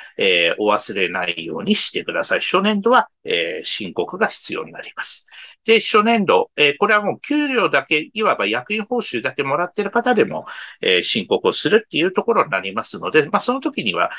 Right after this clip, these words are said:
今申し上げた残高証明書っていうのは原則、えー、添付していただくのは忘れないようにしてくださいっていうところになっていきます。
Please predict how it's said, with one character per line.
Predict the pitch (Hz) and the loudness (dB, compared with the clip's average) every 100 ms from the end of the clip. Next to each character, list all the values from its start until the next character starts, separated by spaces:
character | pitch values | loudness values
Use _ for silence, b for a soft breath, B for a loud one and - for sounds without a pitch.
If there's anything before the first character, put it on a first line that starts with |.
| B B | B B
今 | 190 131 | -2 0
申 | 90 98 | 0 0
し | - | 2
上 | 98 | 2
げ | 92 | 2
た | 95 | 0
残 | 92 101 101 | 2 0 0
高 | 98 | -4
証 | 95 113 | -4 -4
明 | 160 | 0
書 | 156 | -2
っ | 254 | 0
て | |
い | 247 | 0
う | |
の | 113 | 0
は | 87 | 0
原 | 101 | -2
則、 | 92 92 - 90 B B B | -2 -6 -2 -4 B B B
え | 104 87 | 0 2
ー、 | |
添 | - 107 - | 2 0 0
付 | |
し | - - | -4 -2
て | |
い | 95 | 0
た | - | 0
だ | 139 | 0
く | - | 2
の | 226 | 2
は | 117 | 2
忘 | 82 - | 0 0
れ | 87 | 0
な | 85 | -2
い | |
よ | - | -4
う | |
に | - | -6
し | - | -6
て | 92 | -4
く | - | -4
だ | 85 | -2
さ | - | 0
い | 269 | -2
っ | |
て | - | -4
い | 254 | -4
う | |
と | 226 | -2
こ | 262 | 0
ろ | 233 | 0
に | - | 0
な | |
っ | - | -8
て | - | -12
い | - | -20
き | - | -14
ま | - | -8
す。 | - - | -8 -10